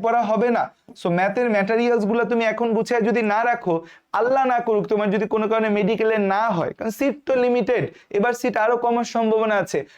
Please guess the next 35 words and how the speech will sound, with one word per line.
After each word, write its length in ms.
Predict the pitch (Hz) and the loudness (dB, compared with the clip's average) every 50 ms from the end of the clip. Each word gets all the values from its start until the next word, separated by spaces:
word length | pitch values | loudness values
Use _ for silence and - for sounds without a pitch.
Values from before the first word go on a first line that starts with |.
| _ | _
আল্লাহ 280 | - - 214 247 262 269 | -6 -2 0 0 0 2
না 200 | 262 254 254 247 | 0 0 0 0
করুক 260 | - 254 247 240 185 | 0 0 0 0 0
তোমার 200 | 196 233 226 226 | 0 0 0 0
যদি 180 | 196 226 226 214 | 0 0 0 0
সেকেন্ড 340 | - 226 202 202 208 208 196 | 0 0 0 0 0 0 0
টাইম 120 | 220 214 | 0 0
মে-, 220 | 214 214 214 196 170 - | 0 0 -2 -2 -2 -2
ফার্স্ট 200 | 202 196 - - | -4 -4 -2 -2
টাইম 120 | 214 214 | -2 0
মেডিকেলে 380 | 208 208 196 208 185 202 196 190 | 0 0 0 0 0 0 0 0
না 220 | 175 175 175 170 | 0 0 0 0
হয়, 300 | 165 160 190 208 170 135 - _ _ _ - | 0 0 0 0 -2 -4 -6 _ _ _ -4
তখন 200 | 160 160 175 175 | -2 0 0 0
তোমার 140 | 180 180 165 | 0 0 0
ঢাকা 200 | 156 139 127 147 | -2 -2 -2 0
ভার্সিটিতে 400 | 147 156 151 156 190 180 175 196 | 0 0 0 0 -2 0 0 0
পরীক্ষা 300 | 175 196 196 196 - 202 | 2 0 0 0 0 -2
দিতে 180 | 185 196 180 202 | -2 0 0 0
হবে 160 | 196 196 196 | 2 2 2
না, 180 | 202 214 214 - - _ - | 0 -2 -4 -6 -10 _ -6
তখন 240 | 147 135 160 156 | -4 -2 0 0
তোমার 160 | 160 165 165 156 | 2 2 2 2
জাহাঙ্গীরনগর, 580 | 143 147 143 147 156 165 165 170 170 170 196 165 | 0 0 0 0 0 0 2 0 2 0 0 2
জগন্নাথ, 560 | 139 151 139 143 156 160 170 175 185 180 180 - _ - | 0 0 2 2 2 2 2 0 0 -2 -4 -8 _ -4
তাজ 180 | 160 165 165 165 - - | -4 -2 -4 -4 -4 -4
থেকে 160 | 196 175 185 | -4 -2 -2
শুরু 140 | 170 185 175 | -2 -2 0
করে 80 | 196 190 | 0 2
বিভিন্ন 280 | 175 190 196 196 202 | 2 2 0 0 2
ভার্সিটিতে 420 | 196 190 180 180 214 196 202 190 202 | 0 0 0 0 -2 -2 0 0 0
পরীক্ষা 300 | 202 208 202 202 - 202 | 0 0 0 0 0 -2
দিতে 180 | 208 196 214 | 0 0 0
হবে 160 | 214 208 208 | 0 2 2
না। 160 | 214 226 240 | 2 0 -2